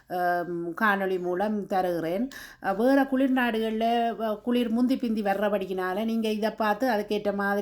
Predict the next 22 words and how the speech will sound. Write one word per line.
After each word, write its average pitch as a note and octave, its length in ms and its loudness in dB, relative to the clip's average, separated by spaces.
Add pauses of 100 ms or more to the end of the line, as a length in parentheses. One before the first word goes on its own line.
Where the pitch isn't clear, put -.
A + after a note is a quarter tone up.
(440)
உன்-, G#3+ 260 0
உ-, G#3 200 0
நீங்க A3+ 320 2
இருக்கிற A3+ 380 0
இடங்கள்ல G#3 360 0
எப்படி G#3+ 320 -2
நடலாம்ன்றதை G3+ 960 0
ஜோதிச்சு G#3 400 0
நீங்க G3+ 380 0 (280)
நட்டுக்கொள்ளலாம். G3 760 0
சென்ற C#4 460 6
வருடம், B3+ 380 0
அதாவது, A3+ 600 -2 (320)
அ, G3+ 160 0
போன C4 360 4
வருடம் A#3+ 360 2
நான் A#3+ 360 0
சிவத்த A#3 320 0
வெங்காயம் A3 420 0
தான் A#3 240 -4
கூடுதலாக G3+ 560 0
நட்டேன். F#3+ 400 -2